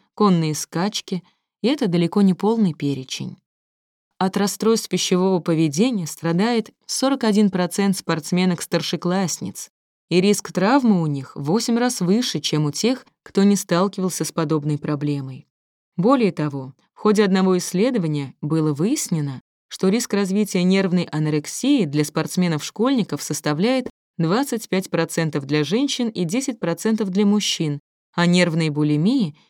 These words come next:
пятьдесят восемь процентов для женщин и тридцать восемь процентов для мужчин. Это очень высокие показатели. Они подтверждают, что если ваш ребёнок активно занимается спортом,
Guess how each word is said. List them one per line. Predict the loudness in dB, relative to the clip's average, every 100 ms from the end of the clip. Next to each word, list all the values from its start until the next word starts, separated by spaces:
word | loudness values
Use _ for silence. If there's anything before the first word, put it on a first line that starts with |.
| _
пятьдесят | 2 2 2 0
восемь | 2 0 0 -2
процентов | -2 -2 -2 -2 -4
для | -2 0
женщин | 0 0 0 0 -2
и | -2
тридцать | -4 -2 -2 0
восемь | 0 0 0
процентов | -2 -2 -4 -2 -4
для | -2
мужчин. | -2 -2 -4 -6 -6 -10 _ _ _ _
Это | -6 -2 -2
очень | -2 -2
высокие | -2 -2 -4 -4
показатели. | -8 -4 -4 -4 -6 -8 -12 -12 _ _ _ _ -2
Они | 0 0
подтверждают, | 0 -4 -2 -2 -2 -4 -2 -4 -6
что | -6 -4
если | -4 -4 -2
ваш | -2 -2 -2
ребёнок | -2 0 0 -2 -2
активно | -6 -4 -2 -2
занимается | -2 -2 0 -2 -4 -6
спортом, | -6 0 0 0 -10